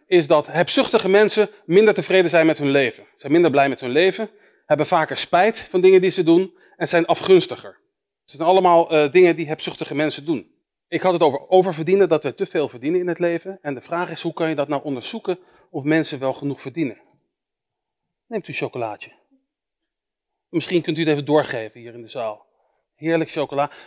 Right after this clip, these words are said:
Bijna iedereen houdt van chocola. Hebzuchtige mensen houden van chocola en niet-hebzuchtige mensen houden ook van chocola. Dat hebben wij namelijk onderzocht.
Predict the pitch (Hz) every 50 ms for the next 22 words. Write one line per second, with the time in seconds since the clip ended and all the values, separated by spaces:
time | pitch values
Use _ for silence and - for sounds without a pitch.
0 | _ - 147 175 202 208 208 196 233 214 214 202 190 170 170 175 - - 156 -
1 | 160 139 123 - 117 110 104 101 - _ _ _ _ _ _ _ _ - - 175
2 | 170 - - 220 - - 208 180 175 180 185 185 180 156 165 160 165 160 151 -
3 | 175 - - 170 156 151 165 156 165 165 160 156 156 160 202 208 - 185 180 -
4 | - 185 - - 156 156 160 160 147 151 143 139 139 143 151 143 - 143 - -
5 | 117 107 - 113 107 107 110 117 147 156 143 139 135 135 135 131 123 - 151 123
6 | 123 110 131 165 - - - -